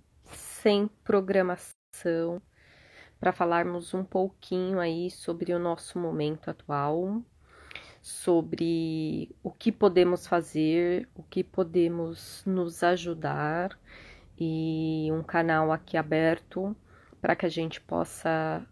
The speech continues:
ver essas situações, trazer soluções, trazer possibilidades. Então, resolvi hoje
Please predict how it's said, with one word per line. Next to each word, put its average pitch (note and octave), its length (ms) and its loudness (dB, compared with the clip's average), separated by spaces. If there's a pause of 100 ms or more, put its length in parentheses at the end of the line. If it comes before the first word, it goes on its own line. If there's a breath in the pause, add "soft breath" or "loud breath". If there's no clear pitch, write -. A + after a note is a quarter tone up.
(120)
ver F3 380 10
essas E3+ 300 0
situações, G#3 1080 0 (400 soft breath)
trazer F3 480 4
soluções, F#3+ 920 -2
trazer E3 520 0
possibilidades. E3+ 1300 0 (380 loud breath)
Então, A3 520 6
resolvi G#3+ 540 2
hoje G3 760 2